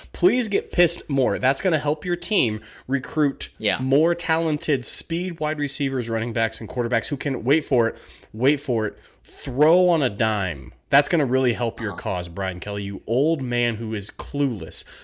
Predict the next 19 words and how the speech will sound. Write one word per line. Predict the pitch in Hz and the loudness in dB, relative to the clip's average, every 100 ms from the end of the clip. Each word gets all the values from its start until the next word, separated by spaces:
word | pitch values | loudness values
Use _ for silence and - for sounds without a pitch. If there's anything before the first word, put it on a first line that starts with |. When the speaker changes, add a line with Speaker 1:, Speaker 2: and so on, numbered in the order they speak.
| - | -12
Speaker 1:
You | 135 190 | -4 -2
shouldn't | - 196 208 | 0 0 0
be | 160 | -2
in | 113 | -4
the | 95 | -4
playoff. | 98 87 104 - - - - | -6 -6 -8 -12 -20 -18 -2
You're | 131 160 | 4 4
not | 151 165 | 4 0
one | 143 | 0
of | 127 | 0
the | 110 | -2
four | - 110 | -4 -4
best | 101 95 | -6 -8
teams, | - 139 113 - - - | -6 -4 -6 -10 -10 -2
and | 165 | 0
you | 160 151 - | 2 0 0
are | 220 202 | 0 0
Speaker 2:
Yeah. | 143 | 0
Speaker 1:
because | 139 160 131 | 0 0 0